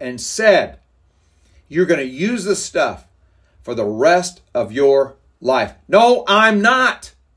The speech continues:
But we were dumb enough to believe him at that point, so we figured out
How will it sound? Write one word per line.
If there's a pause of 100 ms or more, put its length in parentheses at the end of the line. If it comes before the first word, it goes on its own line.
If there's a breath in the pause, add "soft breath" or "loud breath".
(720)
But
we
were
dumb
enough
to
believe
him
at
that
point, (400)
so
we
figured
out